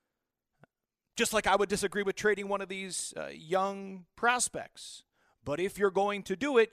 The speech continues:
you gotta win these trades. Cleveland does, Tampa does. You're not winning ties in free agency. If anything was abundantly clear to me this offseason,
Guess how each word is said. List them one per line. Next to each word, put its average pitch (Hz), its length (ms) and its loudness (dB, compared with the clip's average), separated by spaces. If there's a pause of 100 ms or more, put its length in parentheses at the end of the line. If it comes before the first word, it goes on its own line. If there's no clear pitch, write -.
you 143 120 -10
gotta 208 240 0
win 277 200 -4
these 226 160 -6
trades. 147 280 -4
Cleveland 214 480 -6
does, 190 240 0
Tampa 202 340 -4
does. 175 340 -2
You're 208 200 0
not 262 240 2
winning 220 320 0
ties 175 520 -2
in 175 140 -6
free 180 240 -6
agency. 175 400 -6
If 127 100 -8
anything 240 300 -4
was 190 160 -2
abundantly 196 800 -4
clear 196 400 -4
to - 160 -12
me 185 160 -8
this 180 220 -6
offseason, 151 600 -6